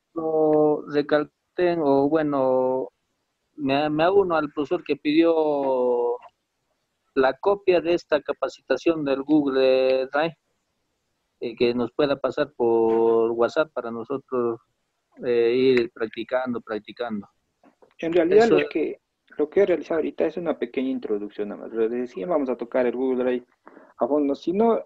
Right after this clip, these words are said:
Speaker 2: eh, lo que quizás, eh, ha pasado o ha sucedido es que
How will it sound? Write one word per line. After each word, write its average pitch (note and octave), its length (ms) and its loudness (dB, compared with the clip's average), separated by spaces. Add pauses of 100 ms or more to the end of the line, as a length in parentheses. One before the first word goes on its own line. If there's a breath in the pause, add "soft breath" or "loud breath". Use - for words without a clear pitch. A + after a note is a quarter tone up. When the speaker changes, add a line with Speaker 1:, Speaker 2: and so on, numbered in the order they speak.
Speaker 2:
eh, E3 420 0
lo D#3 300 -2
que D3+ 540 0
quizás, A3 380 -4 (840)
eh, D#3 140 -2
ha F3+ 200 -2
pasado D#3 480 4
o D#3+ 160 2
ha B2 80 0
sucedido C3 500 -2
es C3 100 -4
que A2 360 -4